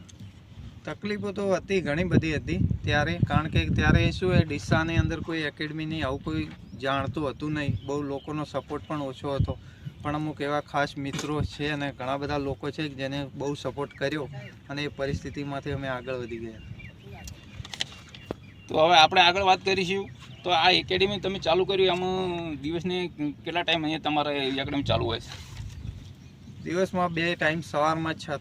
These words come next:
Speaker 1: થી આઠ વાગ્યા સુધી અને સાંજે પાંચ થી સાત.
Speaker 2: હવે આની અંદર જે તમે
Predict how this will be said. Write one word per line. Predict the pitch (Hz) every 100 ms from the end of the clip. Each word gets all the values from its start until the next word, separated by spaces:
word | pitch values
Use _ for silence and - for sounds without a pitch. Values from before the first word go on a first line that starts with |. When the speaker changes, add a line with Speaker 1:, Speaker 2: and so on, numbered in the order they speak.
| -
Speaker 1:
થી | 160
આઠ | 151 156 151 -
વાગ્યા | 139 135
સુધી | 131 127 139
અને | 151 143 143
સાંજે | - 131 135
પાંચ | 147 139 127 -
થી | 139
સાત. | - 123 - - - - - - - - - - - - - - - - - - - - - - -
Speaker 2:
હવે | 160 170 156 - -
આની | 139 170 196
અંદર | 190 185 180
જે | 175
તમે | 185 185 185 185